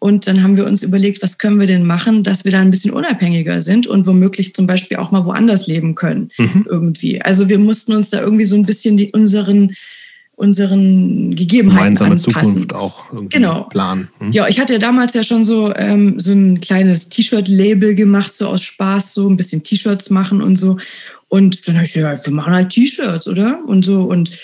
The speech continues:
Speaker 1: und er ist ja, ähm, auch ein Hardcore-Kid und hat in vielen Bands gespielt.
Speaker 2: Mhm.
Speaker 1: Er spielt ja auch noch in Safe. Und, ähm, er ist so, so ein bisschen wie ihr, so, so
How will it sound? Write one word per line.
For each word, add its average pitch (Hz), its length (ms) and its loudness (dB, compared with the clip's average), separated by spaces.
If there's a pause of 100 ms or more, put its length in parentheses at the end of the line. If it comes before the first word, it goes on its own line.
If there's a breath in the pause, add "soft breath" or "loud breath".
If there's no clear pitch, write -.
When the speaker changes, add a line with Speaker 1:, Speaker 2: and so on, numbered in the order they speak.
(280 loud breath)
Speaker 1:
und 196 340 0
er 208 260 0
ist - 200 -6
ja, 196 400 -2
ähm, 190 520 0
auch 208 140 -6
ein 214 100 0
Hardcore-Kid 214 680 -4
und 190 120 0
hat 190 160 0
in 196 80 0
vielen 185 300 2
Bands 196 280 -2
gespielt. - 420 -2
Speaker 2:
Mhm. - 40 2
Speaker 1:
Er 170 60 6
spielt 196 300 0
ja 190 140 -2
auch 190 160 -4
noch 190 160 0
in 185 120 2
Safe. 202 320 -2 (640 loud breath)
Und, 208 380 4
ähm, 196 320 0
er 190 180 0
ist 196 140 -2
so, 196 240 0
so 196 220 -2
ein 180 120 -4
bisschen 202 260 0
wie 185 100 0
ihr, 220 180 2
so, 185 140 0
so 165 280 -4